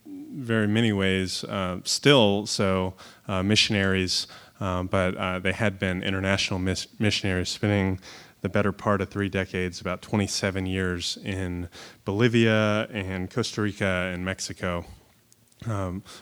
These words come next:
Marty threatened to preach for an hour, uh, and a half today, and, um, we, we said that was fine, but, uh,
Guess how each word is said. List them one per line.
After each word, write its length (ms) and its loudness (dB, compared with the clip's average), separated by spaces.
Marty 260 4
threatened 500 2
to 100 -6
preach 360 -2
for 280 -2
an 140 -2
hour, 480 2
uh, 280 2
and 120 2
a 80 2
half 480 4
today, 500 4
and, 240 2
um, 300 2
we, 240 6
we 180 0
said 200 0
that 80 4
was 180 -2
fine, 560 6
but, 320 0
uh, 120 -12